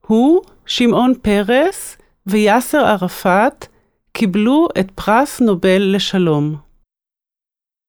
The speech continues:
להסכם השלום הזה, שנקרא הסכם אוסלו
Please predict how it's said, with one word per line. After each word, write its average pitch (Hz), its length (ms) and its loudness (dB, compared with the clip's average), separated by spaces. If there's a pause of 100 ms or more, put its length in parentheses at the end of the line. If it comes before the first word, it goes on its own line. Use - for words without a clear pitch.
(460)
להסכם 226 540 2 (100)
השלום 247 460 2
הזה, 190 560 0 (600)
שנקרא 233 840 0 (140)
הסכם 247 460 -2 (100)
אוסלו 226 720 0